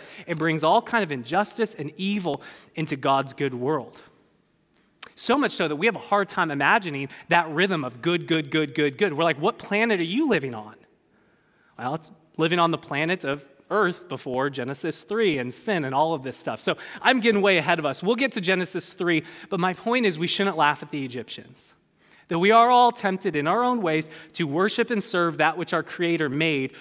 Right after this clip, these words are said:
to serve us and help us better worship Him. And so let's, let's just not get that order confused.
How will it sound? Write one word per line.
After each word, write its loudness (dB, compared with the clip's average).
to -10
serve 2
us 2
and -10
help -4
us -8
better -4
worship -10
Him. -18
And -4
so -2
let's, 0
let's -8
just -4
not 2
get 0
that 2
order -2
confused. -12